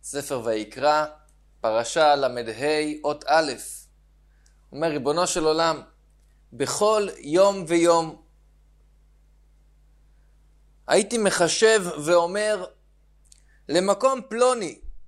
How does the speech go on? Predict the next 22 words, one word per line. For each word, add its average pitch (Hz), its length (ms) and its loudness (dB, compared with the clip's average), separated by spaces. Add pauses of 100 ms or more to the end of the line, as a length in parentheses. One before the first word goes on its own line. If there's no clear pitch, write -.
(600)
ולבית 190 640 0
דירה 196 520 2 (120)
פלונית 247 760 -2 (220)
אני 214 200 0
הולך." 214 540 0 (1160)
היו 208 180 -2
לי 262 120 -2
תוכניות, 220 840 2 (840)
הוא 117 100 -2
הרי 120 220 0
היה 135 220 2
מלך, 151 640 -2 (560)
אולי 156 260 4
היו 165 120 2
לו 170 100 0
תוכניות 151 460 -2
ללכת 160 480 0
לפגישות 135 840 0 (480)
עם 131 120 -6
מלכים 139 520 0
ורוזנים, 165 800 0 (600)
באסיפות 147 920 2